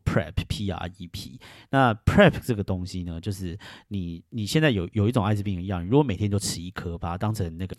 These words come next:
维他命一样，这样每天吃一颗，那就算你跟别人发生了性行为，没有戴保险套还没有怎么样呢，你有，据说是百分之九十五以上的保护力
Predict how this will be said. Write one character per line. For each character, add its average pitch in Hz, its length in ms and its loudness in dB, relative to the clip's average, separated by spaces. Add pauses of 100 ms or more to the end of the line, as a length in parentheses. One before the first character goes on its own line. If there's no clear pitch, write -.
维 104 120 -2
他 110 200 2
命 110 180 -2
一 85 80 -10
样， 87 180 -6
这 90 80 -6
样 92 60 -2
每 87 140 -8
天 98 160 -6
吃 - 200 -6
一 87 60 -8
颗， 85 260 -8 (320)
那 156 120 8
就 160 160 8
算 135 180 4
你 90 160 -6
跟 110 160 0
别 95 140 0
人 87 120 -4
发 90 220 -2
生 90 180 -4
了 85 80 -10
性 - 220 -6
行 - 240 -10
为， - 240 -18 (240)
没 113 80 0
有 110 80 4
戴 104 140 4
保 90 120 2
险 90 160 -2
套 90 160 -2
还 85 140 -4
没 78 100 -10
有 82 80 -6
怎 85 140 -10
么 87 120 -16
样 85 180 -6
呢， 104 160 -12 (260)
你 98 340 -4 (280)
有， 101 280 4 (460)
据 185 220 4
说 127 200 4
是 127 80 -2
百 90 200 -2
分 110 160 -2
之 110 80 -2
九 98 200 0
十 - 140 -6
五 98 140 -4
以 90 40 -6
上 101 160 -4
的 92 60 -4
保 - 180 -8
护 92 280 -4
力 87 180 -10